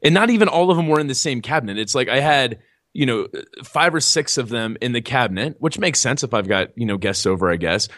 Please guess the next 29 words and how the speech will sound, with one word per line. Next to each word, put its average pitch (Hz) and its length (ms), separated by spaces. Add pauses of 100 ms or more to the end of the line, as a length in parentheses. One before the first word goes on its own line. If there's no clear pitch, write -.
But 139 120
then 190 100
I 185 40
had, 175 140
like, 139 120
this 135 120
whole 165 280
other 143 160
hoard 123 600 (380)
packed 147 280
away 127 420
in 104 540 (280)
this 113 240
box, 107 720 (300)
uh, 101 260
y-, - 200
uh, 80 300
that 110 120
I 113 120
discovered, 107 600
um, 95 480 (180)
or 120 100
that 120 100
I 110 100
finally 120 300 (320)
opened 95 240
after, 92 580 (520)
uh, 90 300 (480)
it, - 180